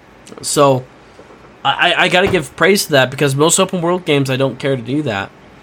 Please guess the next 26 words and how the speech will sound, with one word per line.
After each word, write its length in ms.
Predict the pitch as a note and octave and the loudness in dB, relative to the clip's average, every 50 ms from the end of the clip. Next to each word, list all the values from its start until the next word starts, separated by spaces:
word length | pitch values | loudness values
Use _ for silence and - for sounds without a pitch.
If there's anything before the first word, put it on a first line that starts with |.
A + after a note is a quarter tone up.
| - - - - - - - | -20 -20 -20 -20 -16 -6 -2
And 120 | - F3+ | 0 0
it's 140 | F3+ D#3+ - | 0 0 2
not 240 | G#3 G#3+ A3 F3 C3+ | 2 2 2 0 -2
just 480 | - - - F3+ D#3 D#3+ E3+ - - | -4 -2 2 4 4 4 2 0 -2
because 300 | - C#3+ C3+ D3+ C#3 B2+ B2 | -4 -4 -2 -2 -2 -2 -2
it's 140 | G#2+ - - | -6 -8 -4
Halo, 500 | C#3 C#3+ F3+ G3 E3 A#2+ G2+ G2 G2+ G#2+ - - | -2 0 0 2 2 0 -2 -2 -4 -8 -8 -6
'cause 120 | D3 C3+ | -6 -2
that 200 | C3 D3+ D3+ D#3 | 0 2 2 2
doesn't 340 | D3+ C#3+ C3+ C3 - A2 F#2+ | 2 0 -2 -2 -2 -6 -6
change 320 | - - D3+ E3 E3+ D3+ C3 | -2 0 0 2 2 2 0
anything. 600 | A#2 A2+ G#2+ G#2 - - G2 F#2+ F#2+ G#2+ C#3 C#3 - - - - - - - - - - - - - | 0 0 -2 -4 -4 -6 -6 -4 -4 -6 -6 -10 -12 -20 -20 -20 -20 -20 -20 -20 -20 -20 -20 -10 -2
But 120 | - E3+ D#3+ | -2 0 0
it's 160 | D3+ C#3 - | 2 0 0
just 200 | E3+ E3+ - - | 0 0 0 -2
because 260 | F3 C#3+ F3+ E3+ D3 | -2 0 0 2 2
I 80 | C#3 B2+ | 2 2
feel 320 | C3+ - - - E3 D#3 | 0 0 -2 0 0 2
rewarded 600 | C#3+ C3+ C3+ B2+ A#2 A#2 C3+ D#3 E3 E3 D#3+ C3+ B2+ | 2 2 2 0 0 2 2 2 2 2 0 -2 -4
for 180 | - - A#2+ | -4 -4 -4
everything 380 | A2 G#2 G2+ G2+ G2+ - A#2 A2+ | -2 -2 -4 -6 -8 -8 -8 -8
I 80 | G#2 G2+ | -8 -6
do 160 | G#2 G#2+ G2 | -6 -8 -8
in 80 | F#2+ | -8
the 60 | G2 G2 | -10 -12
campaign. 440 | - - E2+ F#2 - - - - | -12 -14 -14 -14 -14 -14 -14 -8